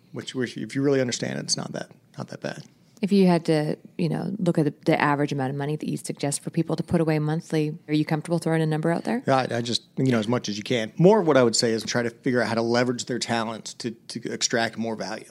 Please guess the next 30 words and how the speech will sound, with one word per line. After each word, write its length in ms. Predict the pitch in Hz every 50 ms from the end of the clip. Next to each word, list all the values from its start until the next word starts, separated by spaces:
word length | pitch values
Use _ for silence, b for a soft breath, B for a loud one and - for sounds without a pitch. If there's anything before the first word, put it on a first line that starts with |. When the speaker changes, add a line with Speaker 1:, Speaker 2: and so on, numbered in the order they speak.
| - - -
Speaker 1:
So 120 | - - 117
if 120 | 117 -
you're 80 | 160 165
just 320 | 147 147 147 131 - -
guiding 540 | 139 120 113 113 110 113 113 113 113 107 - B B B B B B B B B B -
year 200 | 127 127 123 117
round 500 | 110 113 107 104 104 107 107 104 104 - -
and 100 | 113 113
you're 140 | 110 107 101
taking 320 | 95 - 107 104 - 107
your 80 | 107 104
day 200 | 104 107 123 147
rate 100 | 143 123
and 100 | 110 117
you're 80 | 117
taking 200 | 110 110 107 110
your 100 | 110 104
tip, 260 | - - 95 90 - _ _ _ -
right? 180 | 98 98 - - _ _ _ -
But 160 | 117 - -
you're 180 | 131 127 -
also 420 | - 156 156 139 - - 127 123 -
collecting 520 | - - - - 123 120 113 - - 110
these 160 | 113 113 110
stories 540 | - - - 143 156 143 113 104 104 104 104
and 120 | 110 104 107
you're 120 | 107 107
making 280 | 113 117 117 113 - 113
these 140 | 110 110
content 580 | - - 127 127 123 107 113 117 113 110 -